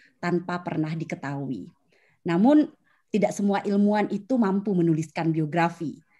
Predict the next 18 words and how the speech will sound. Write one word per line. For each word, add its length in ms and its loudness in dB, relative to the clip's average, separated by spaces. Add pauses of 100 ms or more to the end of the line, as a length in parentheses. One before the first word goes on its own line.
(120)
karena 240 -4
memang 320 0
kebanyakan, 800 2
eh, 320 0
sibuk 560 0
dengan, 560 4 (400)
eh, 240 0
urusan 400 2
ilmunya, 1040 2 (240)
ya, 320 -6 (240)
dan 400 2 (160)
biasanya 400 0
berkutat 480 -2
untuk 240 -4
menulis 320 0
publikasi 560 -4
dan 80 -4
sebagainya. 560 -8